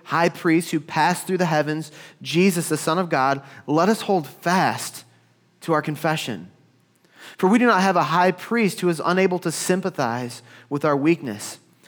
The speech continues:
but one who in every respect has been tempted as we are, yet without sin. Let us then with confidence draw near to the throne of grace, that we may receive mercy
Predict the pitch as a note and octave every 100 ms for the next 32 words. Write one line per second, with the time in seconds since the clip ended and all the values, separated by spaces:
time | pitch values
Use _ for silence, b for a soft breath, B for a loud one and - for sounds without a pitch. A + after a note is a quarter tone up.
0 | B B D#3+ D#3+ F#3 F#3+ F3+ F3+ D#3 C#3+
1 | F3 G3+ G3+ F#3+ - - D#3 A#2 D3 C#3
2 | C3+ - - F3+ F#3 D#3+ C3+ C3 D3 A2+
3 | F2+ F#2 - b b b B2 F2+ A#2+ A2+
4 | A2 - - C3 A2 F#2+ - _ _ _
5 | _ _ _ _ _ _ B B B D3
6 | F3 A3+ G#3 G#3 G3 D#3+ - - F#3+ A#3
7 | A#3+ E3 D3 D3 F3+ F3 F3 F3 E3+ D3+
8 | E3 D#3+ D#3+ D3+ D3+ C#3 - - - B
9 | B B - D#3 F3+ G3 F#3+ E3 - F#3
10 | D#3+ D#3+ E3+ F#3 G3+ - C#3 B2